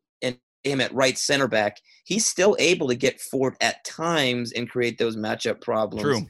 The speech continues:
Speaker 1: Um, but, but also, I, I think that he's just an excellent defender, and I think that Brooks Lennon was good enough in Or-, in Orlando where you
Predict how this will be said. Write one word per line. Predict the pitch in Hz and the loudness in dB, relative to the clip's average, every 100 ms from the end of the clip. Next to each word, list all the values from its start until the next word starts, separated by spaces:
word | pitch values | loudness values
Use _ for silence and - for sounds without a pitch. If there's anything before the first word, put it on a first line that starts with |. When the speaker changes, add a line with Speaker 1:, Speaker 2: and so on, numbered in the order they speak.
| _ _ _ | _ _ _
Speaker 1:
Um, | 120 120 143 | -4 -4 -2
but, | 143 147 - | 4 4 6
but | 139 139 | 2 4
also, | 151 202 - 151 | 4 4 2 2
I, | 160 - | 0 2
I | 170 | 0
think | - 180 123 | 2 -2 0
that | 131 | -2
he's | 123 135 - | 0 -4 -2
just | 170 107 | -4 -6
an | 90 - | -16 -10
excellent | 107 - 123 117 | -6 -4 -4 -6
defender, | 135 151 165 107 | -6 -4 0 0
and | 95 113 | 0 -4
I | 120 | -4
think | 131 120 | -4 -4
that | - | -8
Brooks | - 127 - | -6 -6 -4
Lennon | 120 135 127 113 110 _ _ _ | -2 -2 0 -2 -6 _ _ _
was | - 107 | -8 -8
good | 117 120 143 139 | -6 2 4 4
enough | 127 123 120 120 - _ _ _ _ - | 2 0 0 -2 -8 _ _ _ _ -10
in | 117 | -4
Or-, | 113 104 | -4 -4
in | 123 | -4
Orlando | 117 113 120 139 143 127 120 | -2 -2 -2 -2 2 4 4
where | 117 | 2
you | 117 120 | -2 -4